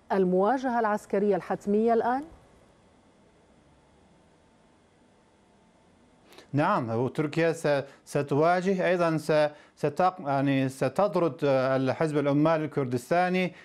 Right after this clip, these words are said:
Speaker 2: وأنصارهم من، من سيطرة هذا. هم أقلية أيضًا، هم
Speaker 1: ولكن
Speaker 2: ليسوا
Speaker 1: و-،
Speaker 2: كثير
Speaker 1: نعم.
Speaker 2: في، في، في
Speaker 1: ولكن
Speaker 2: سوريا، لأن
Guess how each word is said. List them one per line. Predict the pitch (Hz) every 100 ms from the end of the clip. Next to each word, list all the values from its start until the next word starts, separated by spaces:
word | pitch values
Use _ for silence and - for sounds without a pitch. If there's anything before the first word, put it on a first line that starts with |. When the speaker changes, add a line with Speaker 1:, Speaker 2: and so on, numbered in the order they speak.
| -
Speaker 2:
وأنصارهم | 135 147 147 180 185 185 180 190 190 - -
من، | 147 160 156 143 139
من | 151
سيطرة | 139 175 170 202 196
هذا. | 180 175 156
هم | 143 180 247
أقلية | 240 233 240 247 214
أيضًا، | 208 185
هم | 143 151 190
Speaker 1:
ولكن | 240 262 269
Speaker 2:
ليسوا | 202 214 214
Speaker 1:
و-، |
Speaker 2:
كثير | 202 165 196 220
Speaker 1:
نعم. | 202 143
Speaker 2:
في، | 139 135 127
في، | -
في | 233
Speaker 1:
ولكن | 254 277
Speaker 2:
سوريا، | - 277 -
لأن | 131